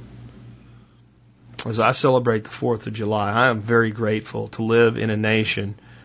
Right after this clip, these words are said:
for, despite all of our flaws, is still one of the freest nations on the planet in many ways. We do have liberties here that do not exist elsewhere, not the least of which is the one that preserves them,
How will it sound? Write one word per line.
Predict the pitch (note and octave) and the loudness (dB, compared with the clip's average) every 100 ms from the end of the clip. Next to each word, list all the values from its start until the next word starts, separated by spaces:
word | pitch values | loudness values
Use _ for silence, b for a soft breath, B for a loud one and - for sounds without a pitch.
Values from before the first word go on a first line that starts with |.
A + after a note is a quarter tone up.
| B - | B -20
for, | - B2 A2+ | -2 0 0
despite | - A#2 - B2+ A#2+ | -2 -4 0 2 2
all | A#2 A#2 C3 | 2 4 6
of | B2+ | 4
our | A#2 A2+ | 2 -2
flaws, | - A#2+ A#2 A2+ G#2+ - | -2 0 2 0 -2 -6
is | A#2 | -4
still | - - C3+ A#2+ B B B | -2 4 6 4 B B B
one | - B2 D3 | 2 4 6
of | C3 | 2
the | A#2 | -2
freest | - D3 E3+ D3+ | 0 2 4 2
nations | C3 D3+ D#3+ G2+ G#2 - - - - | 2 2 2 -2 -4 -8 -16 -20 -2
on | C3+ | 2
the | G#3 | 2
planet | G3+ G3+ F#3 A2 - | 2 0 0 -4 -6
in | C3 | -2
many | B2 D3 | 0 2
ways. | D#3 E3 A#2+ - - - - - b b b - | 2 0 -4 -12 -20 -20 -20 -20 b b b -2
We | C3+ | 0
do | G3 | 2
have | A3+ A#3 | 2 2
liberties | E3 F#3+ G3+ G3 F3 | 2 2 2 0 -2
here | G#3 F#3 | 0 0
that | C3+ B2 | 0 -2
do | D3 | 0
not | F#3 F#3+ | 2 0
exist | G3+ C3+ D3+ E3+ - | 0 -2 -2 -4 -4
elsewhere, | D3 F3 - A#2 - - b b b | -4 -6 -6 -10 -10 -18 b b b
not | C#3 G3 | 0 4
the | D3+ | 4
least | D#3 A#3 - | 4 2 0
of | A#2 | 0
which | A2+ A2+ | 0 -2
is | A#2 | -4
the | C3+ | 0
one | D3+ D#3+ | 2 2
that | C3 | 0
preserves | C3 A#2 D#3+ F#3+ B2 | -4 0 2 2 2
them, | A2 | -4